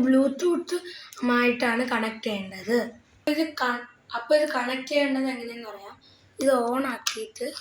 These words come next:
അല്ല, ഓഫ് ആക്കണം. എന്നിട്ട് ഇതിൻ്റെ അകത്ത് നാനോ ഡോങ്കിൾ എന്ന് പറയുന്ന ഒരു യു എസ് ബി പോലത്തെ സാധനമുണ്ട്. അത് കമ്പ്യൂട്ടറിൻ്റെ ഇവിടെ കയറ്റണം. എന്നിട്ട് ഇത് അടയ്ക്കണം.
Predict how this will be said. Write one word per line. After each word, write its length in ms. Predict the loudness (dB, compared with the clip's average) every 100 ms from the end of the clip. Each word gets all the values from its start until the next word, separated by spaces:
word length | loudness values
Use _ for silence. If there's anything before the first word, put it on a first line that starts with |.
| -8
അല്ല, 120 | -6 -6 -12 _ _ -4 0
ഓഫ് 160 | 0 -2
ആക്കണം. 240 | -8 -14 -20 -10
എന്നിട്ട് 360 | -6 -6 -6 -10 -10 -18 -2
ഇതിൻ്റെ 160 | 2
അകത്ത് 160 | 2 2 2
നാനോ 280 | 2 4 4 6
ഡോങ്കിൾ 300 | 4 2 0 -2
എന്ന് 120 | -2 -4
പറയുന്ന 240 | -6 -6
ഒരു 80 | 0 0
യു 80 | 2 -2
എസ് 120 | 0
ബി 60 | -2
പോലത്തെ 200 | -2 -4 -4
സാധനമുണ്ട്. 400 | -6 -8 -14 -20 -20 -20 _ -20 _ _ -10 -6
അത് 200 | 0 0 0 -6 _ -20 -18 -2
കമ്പ്യൂട്ടറിൻ്റെ 560 | 0 4 2 4 2 2 0
ഇവിടെ 240 | -2 -6 -10 -14
കയറ്റണം. 580 | -14 -12 -8 -4 -4 -4 -8 _ _ _ _ _ -10
എന്നിട്ട് 520 | -6 -4 -4 -2 -2 -4 -10 -10 -10 -10 _ _ _ -2
ഇത് 120 | -2 -2
അടയ്ക്കണം. 580 | -4 -8 -8 -10 -10